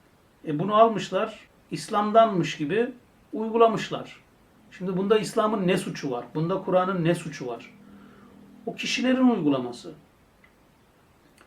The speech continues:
Maalesef bu skala çok geniş. Yani işte rejim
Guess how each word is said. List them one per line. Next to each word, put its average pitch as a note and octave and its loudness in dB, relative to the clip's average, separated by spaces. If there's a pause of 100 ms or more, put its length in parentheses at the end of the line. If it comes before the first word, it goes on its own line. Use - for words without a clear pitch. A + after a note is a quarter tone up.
(580)
Maalesef A#3 4 (100)
bu G#3 0 (1400)
skala G3 0
çok G3 -2
geniş. - -6 (2250)
Yani D3 -4 (800)
işte D#3 -4
rejim F3 0